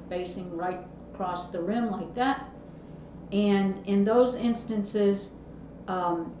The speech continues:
it's best to have the bowl completely filled with the liquid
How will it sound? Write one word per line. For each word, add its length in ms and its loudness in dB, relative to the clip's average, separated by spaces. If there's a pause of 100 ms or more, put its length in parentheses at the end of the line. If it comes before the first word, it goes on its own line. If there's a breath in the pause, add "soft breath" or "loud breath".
(400)
it's 440 -4 (200)
best 560 2
to 300 4
have 640 0
the 360 0 (200)
bowl 400 6
completely 840 -2 (120)
filled 500 0 (580)
with 300 0
the 100 2
liquid 600 2